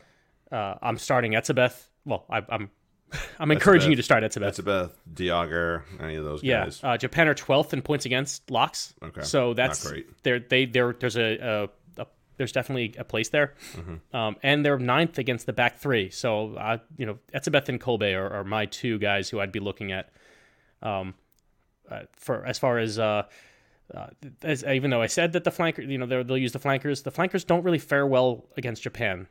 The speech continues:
Speaker 2: Mm-hmm.
Speaker 1: Um, props do, but South African props aren't really great options for points. So I, I would avoid the flankers
Speaker 2: It's true.
Speaker 1: and, and basically the entire front row for, for South Africa, uh, including Malcolm Marx, who's
Speaker 2: Marx.
Speaker 1: just not scoring well.
Speaker 2: No, he hasn't scored as well as I thought he would.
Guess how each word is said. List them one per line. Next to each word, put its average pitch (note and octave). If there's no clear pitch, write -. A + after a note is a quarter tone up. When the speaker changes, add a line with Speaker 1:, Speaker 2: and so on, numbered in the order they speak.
Speaker 2:
Mm-hmm. D#2+
Speaker 1:
Um, A2+
props E3+
do, D#3+
but C3
South C3
African C3
props B2+
aren't A2+
really A#2
great A2
options A2
for -
points. C3+
So A2+
I, A#2
I A2+
would A2
avoid C#3+
the C3+
flankers C3+
Speaker 2:
It's B2
true. D2
Speaker 1:
and, C3
and C3+
basically D#3
the A#2+
entire A#2
front G#2+
row G2
for, G2+
for A#2+
South G#2+
Africa, F#2+
uh, A2+
including C#3
Malcolm A#2
Marx, G2+
who's B2+
Speaker 2:
Marx. -
Speaker 1:
just -
not C4
scoring B2+
well. F#2
Speaker 2:
No, E2+
he D#2
hasn't C#2+
scored D2
as C#2
well C#2+
as C#2
I C#2
thought C2+
he C2+
would. C2+